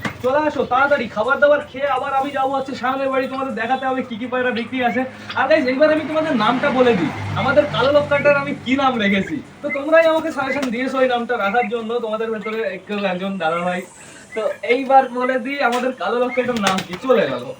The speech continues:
ও হাতে বসে থাকছে না, ও আমাদের, আহ, হচ্ছে মজনুর মতন না। আয়, আয়, এদিকে আয়, এদিকে আয়। কিন্তু সমস্যা নেই, আমি প্রপার ভাবে ট্রেন করিয়ে দেবো। গাইস, কি উড়লো? তেমন মনে হলো কি উড়লো বড় সাইজের? তো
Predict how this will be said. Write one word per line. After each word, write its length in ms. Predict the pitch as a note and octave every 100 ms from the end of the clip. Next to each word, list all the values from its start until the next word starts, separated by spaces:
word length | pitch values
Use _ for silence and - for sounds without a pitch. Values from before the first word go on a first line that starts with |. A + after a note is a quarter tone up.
| G3+
ও 20 | A#3 D#3+
হাতে 160 | F3+ A3
বসে 160 | E3 F3 C#3+
থাকছে 220 | - D3+ C3
না, 60 | C3
ও 20 | F#3+
আমাদের, 240 | G3 G3 F#3+
আহ, 560 | D#3 F3 F#3+ D#3+ D3+ C#3+
হচ্ছে 160 | C#3+ F3 E3
মজনুর 320 | F#3+ A#3 A#3
মতন 220 | F3 D3 B2 A#2
না। 80 | A#2 - - A3
আয়, 120 | C4
আয়, 140 | D4 C#4+
এদিকে 180 | C4+ A#3
আয়, 80 | F3+ - - -
এদিকে 180 | B3+ C#4+ A#3
আয়। 100 | D3 - -
কিন্তু 240 | A3+ A#3+ C#4 B3 -
সমস্যা 300 | A3+ A#3+ B3 B3
নেই, 100 | C4 A#3
আমি 120 | A3+ A3+ - F#3+
প্রপার 220 | G3 F#3+ A3+
ভাবে 160 | A3+ A#3 -
ট্রেন 160 | G#3+ G#3
করিয়ে 300 | F#3+ G3+ A3+
দেবো। 140 | A3+ A3+ A3+
গাইস, 140 | A3+ -
কি 80 | C4+ D4+
উড়লো? 200 | C#4+ E4 - - - - - - - - - - - - - - - - - - - -
তেমন 160 | G#3+ C4
মনে 120 | C#4 C#4+
হলো 120 | C#4+
কি 60 | C#4 C4+
উড়লো 180 | C4 C4+ A3+
বড় 120 | A3+ A3
সাইজের? 500 | A#3 A#3+ D4 - - - - - - - - - - - - - -
তো 80 | A#3+